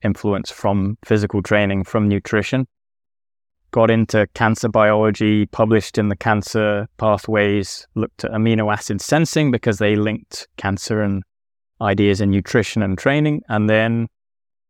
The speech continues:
finished my biochemistry and thought I'd quite like to apply this knowledge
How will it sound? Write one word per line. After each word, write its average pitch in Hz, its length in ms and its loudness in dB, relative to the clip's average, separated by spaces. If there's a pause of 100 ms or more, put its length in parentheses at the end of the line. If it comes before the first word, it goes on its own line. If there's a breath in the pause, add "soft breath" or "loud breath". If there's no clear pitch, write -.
(360)
finished 147 560 0
my 120 140 2
biochemistry 110 800 2
and 104 120 0
thought 110 280 -2
I'd 104 160 -8
quite 113 340 0
like 107 340 -2
to 101 220 -2
apply 104 540 2
this 98 240 -2
knowledge 98 560 -4